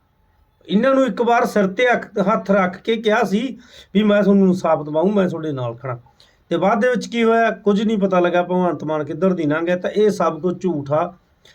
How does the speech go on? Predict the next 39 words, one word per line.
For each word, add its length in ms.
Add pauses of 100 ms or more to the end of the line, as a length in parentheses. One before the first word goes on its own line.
(200)
ਕਿਉਂਕਿ 200
ਇਹ 240
ਖੁਦ 240
ਸਾਰੇ 260
ਲੋਕਾਂ 320
ਨੇ 140
ਦੇਖਿਆ। 340 (840)
ਤਾਂ 140
ਹੁਣ 380 (440)
ਜਿਹੜਾ 220
ਫੌਜਾ 360
ਸਰਾਰੀ 460
ਆ, 120 (400)
ਤੇ 100
ਜਿਹੜਾ 320
ਕਿ 160
ਹੁਣ 140
ਆ 100
ਪਿੱਛੇ 300
ਘਟਨਾ 320
ਵਾਪਰਦੀ 440
ਹੈ, 60
ਸਰਪੰਚ 500
ਆ 60
ਜਿਹੜਾ 220
ਇੱਕ 160 (500)
ਆਪਣੇ 300
ਹੀ 140
ਗੋਲੀ 240
ਮਾਰ 300
ਕੇ 280
ਆਪਣੀ 380 (480)
ਹੱਤਿਆ 220
ਕਰ 200
ਲੈਂਦਾ, 240
ਤੇ 160
ਕਹਿਣ 300
ਦਾ 80
ਮਤਲਬ 360